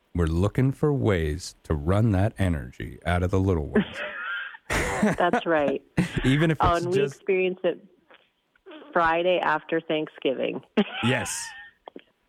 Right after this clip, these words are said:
Speaker 1: All the time. You know, uh, they, they eat all that food and they're just good to go. How much do these run as far as cost, Liz?
Speaker 2: So thirty dollars for a five punch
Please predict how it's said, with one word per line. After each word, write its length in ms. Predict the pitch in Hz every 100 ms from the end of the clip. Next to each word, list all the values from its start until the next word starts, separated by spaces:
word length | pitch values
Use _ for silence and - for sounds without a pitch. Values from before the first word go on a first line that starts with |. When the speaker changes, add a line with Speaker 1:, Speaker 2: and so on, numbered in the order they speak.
| _ _ _ _ _ _ _ _ - -
Speaker 1:
All 180 | 110 110
the 120 | 113
time. 380 | 123 113 95 82
You 120 | 95
know, 180 | 101 104
uh, 320 | 104 104 95 92
they, 220 | 101 107 90
they 180 | 98 101
eat 200 | 98 113
all 100 | 110
that 160 | 110 -
food 180 | 113 107
and 60 |
they're 100 | 104
just 220 | 107 92 -
good 140 | 95
to 60 | 92
go. 420 | 95 104 92 - - - _
How 120 | - 254
much 280 | 277 -
do 140 | - 170
these 500 | 151 143 127 - -
run 320 | 110 120 123 117
as 140 | 104
far 260 | - 110 98
as 140 | 87
cost, 520 | - 101 92 110 - -
Liz? 320 | 98 101 120 - _ _ _ _ _ _ _ _ _ _ _ _ - - - -
Speaker 2:
So 100 | 196 - -
thirty 300 | 214 233 233
dollars 480 | 180 156 151 160 - -
for 100 | 160
a 80 | 165
five 300 | 165 151 156
punch 240 | - 143